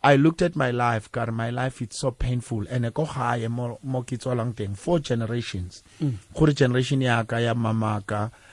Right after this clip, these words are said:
Speaker 1: ya nkgono, ya nkgono wa nkgono.
Speaker 2: Jwale, mm.
Speaker 1: All those generations, di, ke di, go na le dysfunctionality. A re na,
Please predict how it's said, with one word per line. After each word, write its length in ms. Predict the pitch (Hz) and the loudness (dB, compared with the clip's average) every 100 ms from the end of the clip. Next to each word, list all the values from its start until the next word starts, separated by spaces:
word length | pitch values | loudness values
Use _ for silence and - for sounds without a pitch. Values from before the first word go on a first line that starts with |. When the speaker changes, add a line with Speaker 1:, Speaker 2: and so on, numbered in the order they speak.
| - | -10
Speaker 1:
ya 440 | 120 117 117 113 113 - 120 | -2 2 2 2 -2 -6 -6
nkgono, 760 | 110 117 120 113 110 110 107 | -2 2 6 6 6 4 2
ya 240 | 107 113 113 | 0 0 0
nkgono 380 | - 120 110 | 0 2 2
wa 80 | 110 104 | 2 0
nkgono. 280 | - 104 95 - - | -4 -4 -6 -8 -4
Speaker 2:
Jwale, 440 | 143 117 101 110 156 | -4 -4 -6 -6 8
mm. 60 | |
Speaker 1:
All 160 | 165 170 | 10 10
those 320 | 139 135 127 | 8 4 2
generations, 800 | - 113 110 123 - 117 104 - | -2 -2 -2 -4 -2 -4 -4 -6
di, 180 | 117 113 | -10 -8
ke 160 | 113 143 | -6 -4
di, 160 | 151 147 127 | -4 -6 -12
go 180 | 113 - | -8 -2
na 100 | 147 | 0
le 100 | 135 | 0
dysfunctionality. 1120 | 143 127 - 120 113 - 117 117 113 101 110 104 - - - | 2 0 0 0 0 2 2 2 2 0 -4 -6 -8 -20 -2
A 120 | 120 | 2
re 100 | 131 | 4
na, 300 | 143 139 135 | 4 4 2